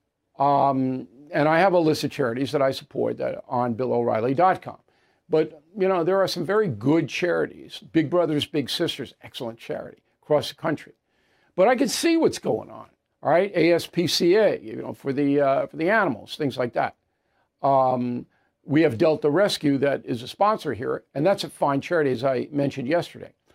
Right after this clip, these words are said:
And then Tunnel for Towers, I mean, do a lot of advertising, but they're helping people, Tuesday's Children. There are a bunch of them. But be very, very careful now. I don't want you to get scammed.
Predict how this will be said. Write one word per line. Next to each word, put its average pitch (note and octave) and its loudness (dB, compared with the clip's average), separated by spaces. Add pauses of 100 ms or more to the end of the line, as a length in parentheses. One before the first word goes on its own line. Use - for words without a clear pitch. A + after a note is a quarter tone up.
(300)
And D3 2
then D3 4
Tunnel D3+ 2
for - -14
Towers, C#3 0
I D#3 -2
mean, C#3 -2
do E3+ -2
a - 2
lot C#3 2
of C3 2
advertising, D3+ -2
but G3+ -2
they're G#3 -2
helping C#3 -2
people, C#3 -2
Tuesday's C#3 -4
Children. C#3+ -4 (360)
There G#3 -2
are G3 2
a - -6
bunch E3+ 0
of - -20
them. - -20 (720)
But D3+ 2
be G3 2
very, A3 6
very E3+ 4
careful - -4
now. A#1+ -20
I D3+ -6
don't G3+ 0
want G#3+ -4
you D#3 -6
to D#3+ 0
get - -4
scammed. - -2